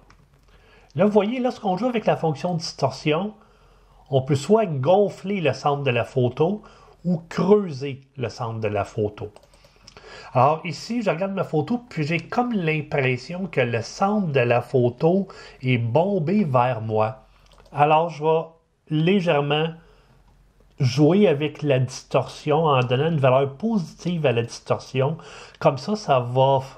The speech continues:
rentrer le centre de la photo et ça va éliminer l'effet de coussinage qu'il y avait. Et lorsqu'on fait ça,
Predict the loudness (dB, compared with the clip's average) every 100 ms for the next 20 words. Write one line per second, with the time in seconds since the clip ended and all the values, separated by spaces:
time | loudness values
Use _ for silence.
0 | -12 -8 -4 2 4 4 2 -2 -2 -4
1 | -10 _ -2 -2 0 2 2 2 0 0
2 | -2 0 -2 -4 -8 -20 -4 -4 0 0
3 | 2 0 -2 -4 -2 -2 0 0 -2 -4
4 | 0 0 -2 -8 -6 -4 -4 -2 0 0
5 | -4 -8 -2 -2 -2 -10 -12 _ _ _
6 | -20 -20 -20 -20 -4 0 2 2 -2 -6
7 | -6 -4 -4 -2 -2 -2